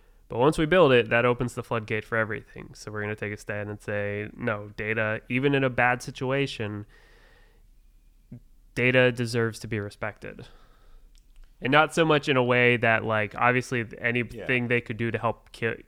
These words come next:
Speaker 1: catch a mass killer in that instance would be a very good thing, but at the cost of hundreds of millions of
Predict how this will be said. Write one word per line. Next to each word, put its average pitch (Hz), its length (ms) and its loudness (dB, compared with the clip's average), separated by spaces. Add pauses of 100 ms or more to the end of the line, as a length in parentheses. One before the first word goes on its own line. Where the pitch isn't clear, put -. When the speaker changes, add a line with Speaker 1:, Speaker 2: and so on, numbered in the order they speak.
Speaker 1:
catch 117 380 -4
a 107 180 -6
mass 104 480 -6 (220)
killer 110 360 -2
in 101 120 -4
that 101 160 -6
instance 104 480 -10 (280)
would 135 280 2
be 135 400 4 (120)
a 127 60 -4
very 120 320 2
good 113 180 -4
thing, 117 440 -2 (460)
but 131 260 4
at 123 160 0
the 123 60 -2
cost 113 500 0
of - 280 -8 (300)
hundreds 123 480 -4
of 113 80 -6
millions 110 540 -2
of 104 500 -10